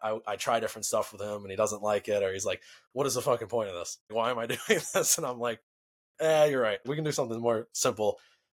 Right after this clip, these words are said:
if you want." And for me, he keeps me on my toes because I'm always pushing him and he's always pushing me. And it, it's, it's good back and forth, but it's one of those things where,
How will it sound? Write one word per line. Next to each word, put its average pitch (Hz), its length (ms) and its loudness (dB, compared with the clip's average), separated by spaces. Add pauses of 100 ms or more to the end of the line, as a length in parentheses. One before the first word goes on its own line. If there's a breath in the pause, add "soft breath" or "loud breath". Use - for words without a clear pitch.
if 107 120 -4
you 110 120 -4
want." 107 300 2
And 113 100 -14 (460)
for 131 120 -2
me, 139 180 4
he 123 60 0
keeps 120 260 -2
me 120 80 2
on 110 100 4
my 104 120 2
toes 107 460 2 (140)
because 104 260 -6 (100)
I'm 131 140 2
always 127 220 0
pushing 117 260 -2
him 131 280 -2 (220)
and 101 100 -6
he's 120 160 0
always 110 180 6
pushing 107 320 2
me. 120 220 0 (520 soft breath)
And 107 240 0
it, 107 160 -4
it's, 101 180 -8
it's 110 220 -4
good 123 340 -2
back 117 240 4
and 98 80 -16
forth, 123 320 -4
but 104 100 -6
it's 101 100 -4
one 127 120 0
of 117 60 0
those - 140 -2
things 113 240 0
where, 101 300 4